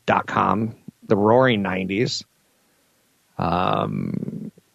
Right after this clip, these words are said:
that success was too easy for them. Now I kinda feel bad because it sounds like the millennials have been woken into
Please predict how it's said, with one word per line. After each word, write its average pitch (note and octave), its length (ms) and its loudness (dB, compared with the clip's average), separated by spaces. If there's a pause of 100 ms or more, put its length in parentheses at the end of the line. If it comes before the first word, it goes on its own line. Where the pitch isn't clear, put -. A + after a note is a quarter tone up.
(800)
that C#3 260 0
success - 400 0
was C3+ 120 2
too C3+ 200 4
easy D3 240 2
for - 240 -2
them. - 180 -12 (640)
Now C#3+ 140 4
I G#3 80 4
kinda D3+ 220 2
feel A2 160 -2
bad C#3+ 320 0
because G2+ 260 -6
it - 100 -14
sounds C3 280 0
like A2 140 -2 (140)
the F#2+ 260 -2
millennials A2+ 560 4
have F#2 200 -8
been F2+ 500 -2
woken A#2+ 440 4
into G#2+ 500 4